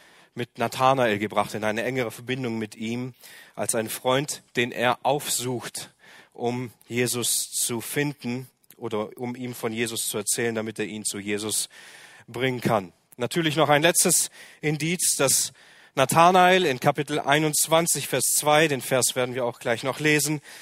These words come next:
als Jünger identifiziert wird, als einer der Jünger, aber in der Auflistung ja gar nicht vorkommt,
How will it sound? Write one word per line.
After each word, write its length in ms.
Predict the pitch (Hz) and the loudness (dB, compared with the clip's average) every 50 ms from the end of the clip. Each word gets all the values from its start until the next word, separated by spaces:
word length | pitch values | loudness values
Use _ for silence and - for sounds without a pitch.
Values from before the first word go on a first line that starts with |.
| - - - - | -20 -20 -12 0
als 300 | - 147 147 - - - | 2 2 4 4 0 2
Jünger 280 | 185 220 247 240 196 | 2 2 4 4 4
identifiziert 1000 | 170 160 151 147 156 151 147 151 147 151 - - - - 185 220 208 - - 139 127 | 4 4 4 4 4 2 2 -2 -6 -2 0 2 2 4 4 4 2 2 -2 -10 -2
wird, 280 | 131 147 160 175 - | 0 2 2 4 4
als 180 | 147 131 - - | 2 2 2 2
einer 320 | - 151 165 180 180 165 | 2 2 2 4 4 4
der 140 | 143 135 131 | 4 4 2
Jünger, 360 | 131 143 165 170 160 151 139 | 2 2 0 2 2 2 4
aber 220 | 113 139 139 156 151 | 4 4 2 2 0
in 80 | 151 | 2
der 140 | 147 151 139 | 2 2 4
Auflistung 520 | 147 185 190 - - 156 139 - - 143 135 | 4 2 0 -2 -4 -2 -2 -2 -2 0 2
ja 120 | 139 135 | 2 4
gar 180 | 131 135 131 131 | 4 4 2 2
nicht 180 | 131 123 - | 0 -4 -8
vorkommt, 800 | - - - 160 156 151 151 - - 131 117 120 131 135 - - | -12 -4 0 2 2 2 2 0 0 2 2 2 2 -2 -8 -12